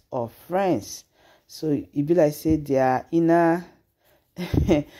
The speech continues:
circle of friends, they are all unfollowing Davido. What's really happening? Just that video, um, of that, uh,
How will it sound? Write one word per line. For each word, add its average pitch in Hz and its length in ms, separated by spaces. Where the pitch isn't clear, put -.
circle 165 500
of 135 140
friends, 139 400
they 139 140
are 135 100
all 165 320
unfollowing 151 680
Davido. 131 600
What's 147 360
really 185 300
happening? 160 680
Just 240 280
that 240 240
video, 196 360
um, 147 360
of 143 260
that, 143 340
uh, 135 280